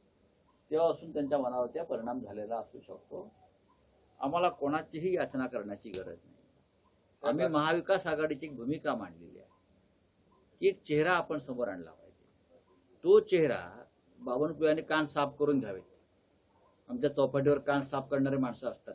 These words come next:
Speaker 1: मुंबईला.
Speaker 2: साहेब, महाविकास
Speaker 1: माझा प्रश्न उत्तर पूर्ण व्हायचं.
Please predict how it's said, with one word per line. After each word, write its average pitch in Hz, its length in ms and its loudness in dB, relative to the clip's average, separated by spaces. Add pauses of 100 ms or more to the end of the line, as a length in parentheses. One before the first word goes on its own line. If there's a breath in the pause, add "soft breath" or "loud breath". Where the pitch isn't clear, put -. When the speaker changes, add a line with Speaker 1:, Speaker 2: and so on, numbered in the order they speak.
Speaker 1:
मुंबईला. 87 340 -18 (720)
Speaker 2:
साहेब, 147 160 0 (120)
महाविकास 135 640 -2
Speaker 1:
माझा 139 180 0
प्रश्न 135 340 -6 (140)
उत्तर 123 240 -10
पूर्ण 113 260 -14
व्हायचं. 82 380 -20